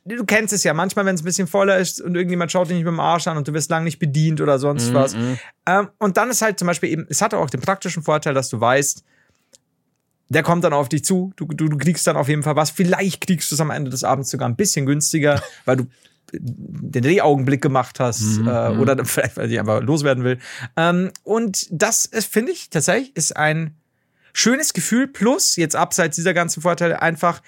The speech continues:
Speaker 1: das finde ich auch schön, wenn du, du kannst halt auch mal alleine in eine Kneipe gehen, wo es vielleicht ein bisschen leer ist und wenn du den eh kennst und ab und zu quatsche, der kennt doch schon ein bis-, bisschen besser oder ist halt vielleicht auch alte Freunde, dann ist ja auch schön, weil du jemanden besuchst, den du magst.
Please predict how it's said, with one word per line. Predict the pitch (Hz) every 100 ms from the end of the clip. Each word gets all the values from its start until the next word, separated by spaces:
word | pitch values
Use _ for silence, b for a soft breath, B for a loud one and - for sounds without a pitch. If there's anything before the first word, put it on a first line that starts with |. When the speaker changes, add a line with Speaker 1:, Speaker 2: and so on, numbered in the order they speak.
| B B -
Speaker 1:
das | 160
finde | 294 233
ich |
auch | 160
schön, | - 208 208
wenn | - 160
du, | 170 -
du | 165 156
kannst | - 240 -
halt | 180
auch | 160
mal | 165
alleine | 131 131 180 190
in | 143
eine | 127
Kneipe | 127 117 120
gehen, | 117 131
wo | 131
es |
vielleicht | 127 131 127
ein |
bisschen | 123 143
leer | 120 123
ist | 139
und | 143
wenn | 160
du | 160
den |
eh | 165 226
kennst | 175 151 151
und |
ab | 143 143
und | 139
zu | 151
quatsche, | - 185 -
der | 147 147 - - - -
kennt | - 190
doch |
schon | 170 180
ein | 165
bis-, | 160 -
bisschen | 156 156
besser | 156 160
oder | 135 127 B B
ist | -
halt | 127 -
vielleicht | 175 180
auch | 170
alte | - 170
Freunde, | 156 175 175 180 B B -
dann | 156
ist | 208
ja | 190
auch | 147
schön, | - 190
weil | 175
du | 147
jemanden | 147 127
besuchst, | 123 139 -
den | 151
du |
magst. | 196 - -